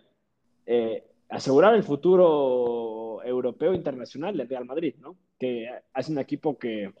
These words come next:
que está perdiendo un poco de presencia internacional, ¿no?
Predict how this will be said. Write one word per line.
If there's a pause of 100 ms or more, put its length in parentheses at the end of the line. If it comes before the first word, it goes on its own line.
(1200)
que
está
perdiendo
un
poco
de
presencia
internacional, (480)
¿no?